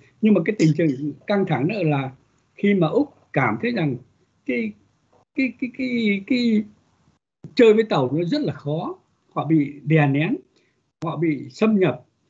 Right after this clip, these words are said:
họ bị đủ mọi cái, cái tai ương hết đó, và họ bắt đầu sợ.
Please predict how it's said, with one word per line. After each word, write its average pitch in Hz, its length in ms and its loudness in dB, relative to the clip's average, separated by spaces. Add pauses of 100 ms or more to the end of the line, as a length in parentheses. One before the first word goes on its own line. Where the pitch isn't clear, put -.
(260)
họ 139 220 -2
bị 147 240 -2 (1040)
đủ 156 160 6
mọi 208 400 2 (100)
cái, 220 160 -8
cái 214 140 -6
tai 190 200 -2
ương 185 240 4
hết 202 120 -4
đó, 214 120 -8 (580)
và 135 140 0
họ 139 180 -4
bắt 214 160 -4
đầu 147 120 0
sợ. 120 400 -6